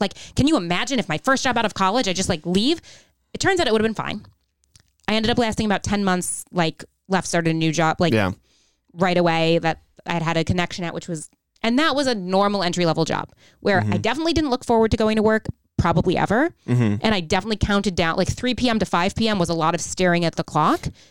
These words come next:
Speaker 2: Yeah.
Speaker 1: it was a totally fine
Speaker 2: Right.
Speaker 1: entry-level, like, fairly boring, totally fine job.
Speaker 2: Yeah.
Speaker 1: I didn't hate my life.
Speaker 2: But so are you saying w-, your advice to ten years ago you is that you should have quit sooner?
Speaker 1: I should have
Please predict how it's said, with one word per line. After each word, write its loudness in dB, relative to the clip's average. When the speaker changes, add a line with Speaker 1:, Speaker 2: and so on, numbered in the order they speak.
Speaker 2:
Yeah. 0
Speaker 1:
it -4
was -2
a -2
totally 0
fine 0
Speaker 2:
Right. 0
Speaker 1:
entry-level, 0
like, -2
fairly 2
boring, 0
totally 2
fine -4
job. -6
Speaker 2:
Yeah. 2
Speaker 1:
I 0
didn't -4
hate -2
my -6
life. -6
Speaker 2:
But 0
so 2
are 4
you 2
saying 0
w-, 0
your 2
advice 0
to 4
ten 0
years 2
ago 2
you 4
is 2
that 2
you 2
should 0
have -2
quit 0
sooner? 0
Speaker 1:
I 2
should -2
have -4